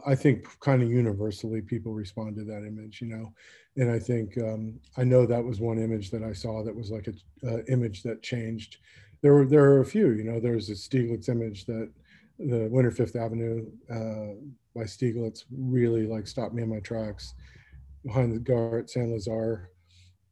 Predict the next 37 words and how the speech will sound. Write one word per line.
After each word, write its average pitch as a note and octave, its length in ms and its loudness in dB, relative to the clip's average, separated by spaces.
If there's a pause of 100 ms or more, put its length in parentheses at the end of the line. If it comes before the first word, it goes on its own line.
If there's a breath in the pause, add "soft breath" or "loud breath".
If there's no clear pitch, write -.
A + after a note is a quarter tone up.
(160)
uh, B2 220 0
definitely A2+ 400 0
stopped A2+ 240 -4
me B2 100 -4
in A2+ 80 -2
my A2 140 -6
tracks. A2 480 -8
And C3 100 4
there D3 120 8
have A2 100 0
been A#2+ 180 4
many A#2+ 280 4
over A2 160 0
the G#2 100 -2
years A2 340 -2
that G2+ 120 -6
have, G#2+ 280 -6
for A2+ 160 -8
sure. A2+ 440 -2 (560 soft breath)
Um, A2 480 0 (240)
but D#3+ 120 8
yeah, G#3 140 8
I C3+ 120 8
do E3+ 180 6
think, B2 360 0
I C3+ 120 2
do C#3 200 4
think, A#2+ 400 2
uh, G#2+ 280 -2 (540)
that B2+ 180 2
masterful B2+ 760 2
work A#2 400 0 (500)
is, A#2 480 2
uh, A2 520 -2
is B2 180 2
being A#2 280 2
created. A#2 600 0